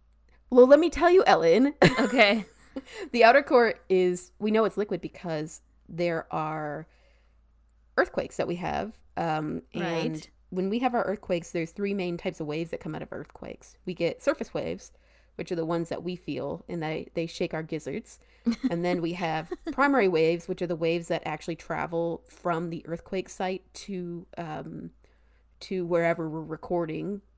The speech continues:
Speaker 1: Uh, they travel the fastest, so they get there first. So that's why
Speaker 2: That's
Speaker 1: they're
Speaker 2: like
Speaker 1: primary.
Speaker 2: underground.
Speaker 1: Yes,
Speaker 2: Like
Speaker 1: they're
Speaker 2: deep
Speaker 1: underground.
Speaker 2: below, deeper below the surface or something like that.
Speaker 1: Correct. And then we
Speaker 2: Not
Speaker 1: have
Speaker 2: on the surface like the surface ones.
Speaker 1: Yes, and then we have secondary waves.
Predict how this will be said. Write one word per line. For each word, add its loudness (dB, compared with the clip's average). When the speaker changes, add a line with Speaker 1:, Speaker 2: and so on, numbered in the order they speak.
Speaker 1:
Uh, -8
they -4
travel -2
the -6
fastest, -6
so -8
they -4
get -8
there -8
first. -12
So -10
that's -10
why -4
Speaker 2:
That's -4
Speaker 1:
they're 0
Speaker 2:
like 2
Speaker 1:
primary. -4
Speaker 2:
underground. -6
Speaker 1:
Yes, -4
Speaker 2:
Like -4
Speaker 1:
they're 2
Speaker 2:
deep 0
Speaker 1:
underground. -2
Speaker 2:
below, 2
deeper -6
below -6
the -6
surface -8
or -12
something -16
like -16
that. -12
Speaker 1:
Correct. -12
And -2
then -2
we -6
Speaker 2:
Not -2
Speaker 1:
have -2
Speaker 2:
on -8
the -10
surface -12
like -16
the -18
surface -14
ones. -12
Speaker 1:
Yes, -6
and -4
then -2
we 0
have 2
secondary 0
waves. -10